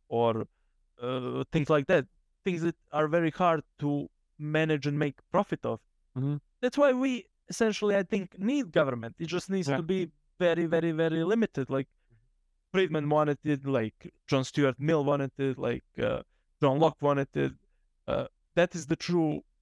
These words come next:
Speaker 1: I think, the, the best way of the free society.
Speaker 2: Yeah. The best way to get back to the feudal system, to the <laughs> feudal Europe,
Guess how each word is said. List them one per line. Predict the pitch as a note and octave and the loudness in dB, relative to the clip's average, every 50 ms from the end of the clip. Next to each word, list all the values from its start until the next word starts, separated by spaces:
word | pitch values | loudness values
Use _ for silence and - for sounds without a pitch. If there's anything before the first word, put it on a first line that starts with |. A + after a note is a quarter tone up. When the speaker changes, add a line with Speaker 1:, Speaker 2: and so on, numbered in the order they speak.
| _ _ _ _ _ _ _ _ _ _ _ _ _ - | _ _ _ _ _ _ _ _ _ _ _ _ _ -2
Speaker 1:
I | D#3 D3+ | -2 -2
think, | - D#3+ D3+ D3 C#3+ _ _ - | 0 -2 -4 -4 -4 _ _ -6
the, | D#3 D3 | -6 -4
the | - D#3 D3+ | -2 -2 -2
best | C#3+ - D#3 D3 - - - _ _ _ _ _ _ - | 2 2 2 2 0 -4 -12 _ _ _ _ _ _ 0
way | D#3 D3 C#3+ C3+ | 2 4 4 4
of | A#2+ A#2 B2 | 2 0 -2
the | C3 | -6
free | A#2+ - C#3 C3 | -4 -2 0 -2
society. | - - A#2 - B2+ A#2 G#2 - - - - - _ _ _ _ _ _ - | 0 -2 -4 -2 0 -2 -2 -2 -6 -14 -20 -20 _ _ _ _ _ _ -2
Speaker 2:
Yeah. | C#3+ A#2+ - - - _ _ _ _ _ _ _ _ _ _ _ _ _ _ _ _ _ - | -2 -2 -2 -4 -20 _ _ _ _ _ _ _ _ _ _ _ _ _ _ _ _ _ -6
The | B2 | -2
best | B2 C3+ B2+ - - | 0 0 0 0 2
way | C3+ C3 B2+ B2 A#2 - | 2 4 4 2 0 -2
to | - A2+ A#2 _ _ _ _ - | -6 -8 -8 _ _ _ _ -2
get | - B2 A#2+ - | 0 0 0 2
back | C#3 C3 A2+ - - | 2 0 0 0 -2
to | B2 A#2 | -2 -2
the | A2+ A2+ A2+ A#2+ - _ | 0 -2 -4 -4 -6 _
feudal | - B2+ B2 A#2 A2+ A2+ G#2 | 2 2 2 4 2 0 0
system, | - - C3+ B2 - - C3 A2 G#2+ - _ | 0 0 0 0 0 0 -2 -2 -4 -4 _
to | - A2+ | -4 -2
the | B2 | -2
<laughs> | C3+ - D#3+ A#2+ B2 C#3+ - - - - - - E3 D3 - C3+ C3 - | -2 -2 -2 -2 -2 -4 -6 -6 -10 -12 -8 -6 -4 -4 -4 -6 -8 -4
feudal | - D3+ C#3 B2 B2 A#2+ A#2+ | 0 2 2 2 2 2 2
Europe, | B2 C3+ C#3+ C3+ A2 | 2 4 4 2 0